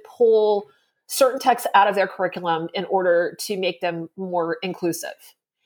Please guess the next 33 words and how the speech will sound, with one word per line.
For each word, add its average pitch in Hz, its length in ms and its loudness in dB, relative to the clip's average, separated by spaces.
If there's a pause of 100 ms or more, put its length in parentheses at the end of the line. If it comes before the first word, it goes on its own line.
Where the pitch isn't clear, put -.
(520)
And, 196 440 4
you 214 120 4
know, 208 60 2
and 202 200 6
I, 196 260 6
I 196 40 4
hate 240 220 0
to 233 100 -4
use 196 160 -2
the 196 80 0
word 175 280 0
diverse 180 600 2
because 175 440 0
diverse, 175 440 0
I 185 100 6
like 180 300 2
Cornelius 175 600 -2
Minor's, 165 760 0
um, 165 420 0 (100)
indication 170 440 -2
that 160 180 -2
d-, 175 220 0
diversity 180 420 0
is 160 140 -2
lazy, 196 560 0 (520)
because 196 240 4
what 170 140 2
happens 180 320 0
is 170 120 0
it - 100 2
becomes 165 260 -2
very 156 200 2
passive. - 640 -4